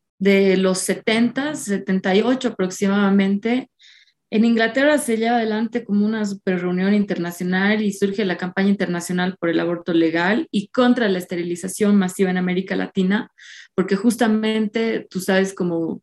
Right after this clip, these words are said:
parte del Plan Cóndor en los países de Latino-, de América, de Sudamérica en realidad, que estaban bajo l-, dictaduras, se ejerce la esterilización masiva, ¿no? Entonces, surge, hay en Inglaterra esta campaña en la que participa una boliviana,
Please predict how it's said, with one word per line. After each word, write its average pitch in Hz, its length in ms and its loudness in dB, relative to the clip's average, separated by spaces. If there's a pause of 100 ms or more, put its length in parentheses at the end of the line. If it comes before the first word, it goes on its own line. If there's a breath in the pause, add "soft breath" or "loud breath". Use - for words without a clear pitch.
parte 196 360 0
del 165 240 0
Plan 185 240 2
Cóndor 180 480 -2
en 170 260 -6
los 165 200 -6
países 175 480 -2
de 170 160 -2
Latino-, 165 380 -4
de 165 100 -2
América, 175 420 -2
de 165 80 0
Sudamérica 185 560 2
en 190 140 -8
realidad, 170 360 -2 (600 loud breath)
que 185 80 0
estaban 185 400 2
bajo 175 420 0
l-, 170 240 0
dictaduras, 202 1000 0
se 190 520 2
ejerce 208 560 0
la 160 100 0
esterilización 165 720 -6
masiva, 165 400 -6
¿no? 190 120 0
Entonces, 202 440 -2 (480 loud breath)
surge, 226 640 2
hay 208 160 4
en 208 80 4
Inglaterra 202 540 0
esta 202 240 -4
campaña 202 760 -2
en 196 80 2
la 185 120 0
que 202 100 -2
participa 208 920 -2
una 214 300 2
boliviana, 180 800 -2